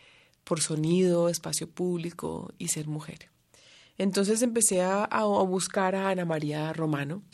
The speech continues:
Ana María Romano es compositora de,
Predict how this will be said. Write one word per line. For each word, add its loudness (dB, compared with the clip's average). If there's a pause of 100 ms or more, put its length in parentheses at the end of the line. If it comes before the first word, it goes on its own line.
(920)
Ana 2
María 0
Romano -2
es 0
compositora -2
de, -2